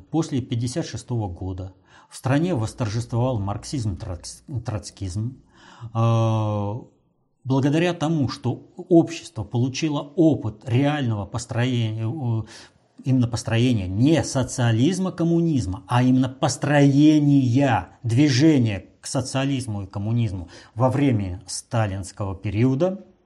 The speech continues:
э, началось расхождение, э, э, именно троцкистское, мар-, марксистско-троцкистского слоя в К П С С и, э, истинных коммунистов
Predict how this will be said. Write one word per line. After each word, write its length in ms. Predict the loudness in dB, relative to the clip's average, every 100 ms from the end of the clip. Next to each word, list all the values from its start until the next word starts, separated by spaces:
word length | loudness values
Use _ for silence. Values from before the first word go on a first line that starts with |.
| _ -20 -20 -20 -10
э, 1000 | 0 4 4 4 4 2 0 0 -2 -6 -10 _ _ -12
началось 640 | -2 0 0 -2 -4 -2
расхождение, 1080 | -4 -4 -4 -4 -2 0 0 0 -4 -8 -12 _ _ _ _ _ _ _ _ _ _ -4
э, 380 | 0 0 0 -4 -10 -20 -20 -20 _ -8
э, 360 | -2 -2 -2 -6 -14 _
именно 360 | 2 4 4 0
троцкистское, 760 | -4 -4 -4 -4 -4 -4 -4
мар-, 240 | -2 -2 0
марксистско-троцкистского 2250 | -2 -2 -2 -6 -4 -4 -4 -6 -6 -6 -6 -6 -4 -4 -4 -6 -6 -6 -6 -6 -8 -10
слоя 640 | -6 -2 0 0 -4 -8
в 180 | -12 -10
К 100 | -8
П 320 | -4 -4 -4
С 140 | -4 -4
С 280 | -4 -6 -16 _ _ _ 2
и, 360 | 4 2 -2 -16 _ -12
э, 80 | -12 0
истинных 600 | 2 2 0 -2 -2 -4
коммунистов 640 | -6 -4 -4 -6 -6 -12